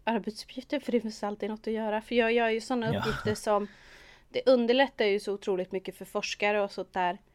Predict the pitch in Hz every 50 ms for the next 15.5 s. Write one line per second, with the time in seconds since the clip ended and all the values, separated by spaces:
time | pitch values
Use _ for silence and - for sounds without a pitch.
0 | _ _ _ _ _ _ _ - - 214 214 214 226 226 220 - - 123 - -
1 | - - 233 - - 233 214 190 - 220 247 233 226 220 226 208 240 226 214 -
2 | 240 233 226 233 233 214 196 220 214 220 - - 302 269 240 - 185 185 202 -
3 | - 208 220 233 247 240 226 233 262 277 233 - - - 202 - _ _ _ _
4 | _ _ _ _ _ _ _ _ _ _ - - - - - _ _ - 113 110
5 | 110 113 110 110 113 107 107 107 101 - - - 101 101 92 92 92 92 98 -
6 | 247 240 247 247 - 254 262 254 247 240 247 247 - 262 233 220 214 214 190 202
7 | 214 196 196 202 233 285 262 - 226 170 170 - - 160 156 190 220 - - _
8 | _ _ _ _ _ _ _ - - 170 135 113 110 107 - 117 - - - 73
9 | 62 - - - 90 90 95 92 - - - - 101 98 98 95 92 92 92 92
10 | 92 90 - - _ _ - - - - - - - - _ _ _ - 107 92
11 | 101 - - 110 104 101 - - 95 90 90 101 101 101 - - - - 92 -
12 | - 92 - 104 95 95 104 - - 107 101 98 101 95 - - - - 98 98
13 | 95 92 87 - 92 90 95 - - - 92 90 92 87 85 - 87 - - -
14 | - 117 92 78 78 82 - - - - - _ _ - 254 240 233 208 185 135
15 | 87 87 - - 104 101 98 101 98 92